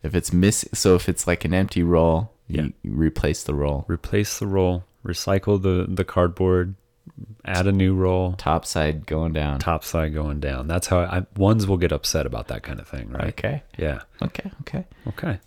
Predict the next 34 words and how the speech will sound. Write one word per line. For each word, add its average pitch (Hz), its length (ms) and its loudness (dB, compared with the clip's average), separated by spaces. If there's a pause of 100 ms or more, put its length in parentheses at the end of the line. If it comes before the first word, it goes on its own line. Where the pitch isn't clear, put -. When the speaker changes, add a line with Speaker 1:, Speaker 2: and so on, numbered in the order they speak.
(140)
Speaker 1:
To 139 220 10
the 85 160 6
helper. 113 800 0
So 80 420 -4
Speaker 2:
Oh. - 60 -14
Speaker 1:
the - 120 -2
helper 80 400 -2
again. - 260 -8 (160)
Speaker 2:
The 101 80 -8
helper, - 380 -6
man. - 240 -8 (260)
Help - 340 0 (140)
the 120 200 0
helper 98 600 4 (600)
do 113 140 6
what 110 160 6
they 95 120 6
do 85 140 0
best. - 440 -8 (120)
So - 160 -2
get 135 140 2
'em 160 80 -2
something 117 300 2
that 87 120 0
paves 92 280 2
the 80 100 -4
road 80 280 0 (120)
for - 220 -8
them 82 180 0
to 80 60 -2
help. - 300 -6 (240)
Speaker 1:
Yeah, 92 180 6
yeah, 78 180 0 (140)
yeah. - 80 -20